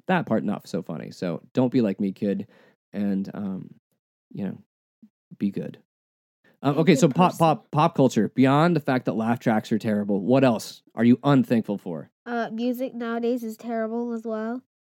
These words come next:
Speaker 2: Like
Speaker 1: Mu-
Speaker 2: that song where it's, like, this weird mashup of noises.
Speaker 1: Oh, you're ta-, this is, uh, ba, ba, ba, ba, ba, ba, Selena Gomez, where it kind
Speaker 2: Was
Speaker 1: of
Speaker 2: it
Speaker 1: just
Speaker 2: Selena
Speaker 1: sounds
Speaker 2: Gomez?
Speaker 1: Yeah, I'm pretty sure where it sounds like they, uh,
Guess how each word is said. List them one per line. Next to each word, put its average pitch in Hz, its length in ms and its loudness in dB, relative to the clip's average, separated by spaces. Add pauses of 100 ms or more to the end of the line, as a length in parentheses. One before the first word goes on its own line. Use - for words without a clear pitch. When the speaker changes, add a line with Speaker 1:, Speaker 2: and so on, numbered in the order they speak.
(120)
Speaker 2:
Like 254 120 2
Speaker 1:
Mu- 185 40 6
Speaker 2:
that 247 240 0
song 262 400 -2
where 262 80 0
it's, 233 140 -6
like, 226 180 -4
this 240 160 -6
weird 262 400 -4
mashup 233 720 -8
of 214 160 -10
noises. 214 160 -6
Speaker 1:
Oh, 139 60 6
you're 147 180 4
ta-, 160 180 4
this 143 340 0
is, 175 220 4
uh, 123 220 2
ba, 113 140 0
ba, 117 120 0
ba, 113 80 2
ba, 113 80 2
ba, 113 140 0
ba, 127 100 -2
Selena 147 340 4
Gomez, 139 520 4
where 120 340 4
it 117 280 0
kind 143 140 0
Speaker 2:
Was 185 60 4
Speaker 1:
of 254 40 -2
Speaker 2:
it 269 40 -4
Speaker 1:
just 262 120 -2
Speaker 2:
Selena 262 240 2
Speaker 1:
sounds 240 100 -2
Speaker 2:
Gomez? 233 560 -6
Speaker 1:
Yeah, 240 160 4
I'm 120 100 4
pretty 170 160 4
sure 143 220 2
where 139 220 2
it 123 180 4
sounds 135 280 0
like 123 200 0
they, 120 280 4
uh, 104 380 0